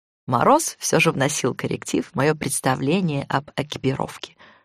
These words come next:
Ноги в колготках быстро замерзали и через полчаса становились синими. Коленки приобретали кумачёвый колор и к тому же нещадно чесались.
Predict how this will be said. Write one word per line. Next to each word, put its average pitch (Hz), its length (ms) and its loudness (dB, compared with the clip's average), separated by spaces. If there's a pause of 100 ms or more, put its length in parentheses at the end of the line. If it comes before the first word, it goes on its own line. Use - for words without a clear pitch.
(160)
Ноги 147 220 4
в 143 80 -6
колготках 147 540 2
быстро 156 300 -4
замерзали 208 580 2
и 175 120 2
через 214 280 0
полчаса 214 880 2
становились 147 560 -4 (320)
синими. - 560 -2 (840)
Коленки 143 480 0
приобретали 131 680 2
кумачёвый 123 680 -2
колор 214 560 2
и 190 40 -20
к - 80 -18
тому 156 240 4
же 151 140 2
нещадно 135 640 0
чесались. - 600 -4